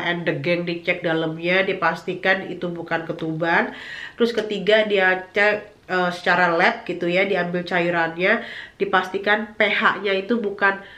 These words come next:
ketuban gitu ya. Jadi setelah dicek, ternyata itu adalah keputihan, bukan ketuban gitu ya. Jadi tidak ada ketuban rembes pada saat gue dilarikan ke rumah sakit tersebut, ke klinik tersebut gitu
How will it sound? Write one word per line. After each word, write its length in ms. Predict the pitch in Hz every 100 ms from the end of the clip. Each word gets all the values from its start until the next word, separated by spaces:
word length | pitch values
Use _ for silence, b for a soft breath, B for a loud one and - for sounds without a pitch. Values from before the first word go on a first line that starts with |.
| B
ketuban 640 | - 170 190 165 160 151
gitu 240 | 147 139 139
ya. 160 | 127
Jadi 240 | 151 190 294
setelah 400 | 339 339 262 240
dicek, 480 | 214 214 220 220 214
ternyata 320 | 196 185 214
itu 160 | 214
adalah 320 | 202 180 180 185
keputihan, 880 | 185 180 180 175 - 196 214 226
bukan 480 | 202 196 190 196 208 -
ketuban 1120 | 202 190 190 - 175 170 151 170 156 139 139
gitu 240 | 139 139 143
ya. 240 | 165 180 B B B B
Jadi 240 | 202 226
tidak 160 | 185 180
ada 320 | 180 175 175
ketuban 800 | 175 - 170 165 165 170 180 156 -
rembes 480 | 165 165 165 - -
pada 240 | 156 165
saat 400 | 160 165 175 170
gue 160 | 160 175 175
dilarikan 560 | 165 156 156 180 170 170
ke 80 | 160
rumah 240 | 156 156
sakit 400 | 147 143 151 -
tersebut, 320 | - 160 160
ke 80 | 175 170
klinik 400 | 196 208 208 -
tersebut 560 | 170 - 170 156 147 -
gitu 160 | 143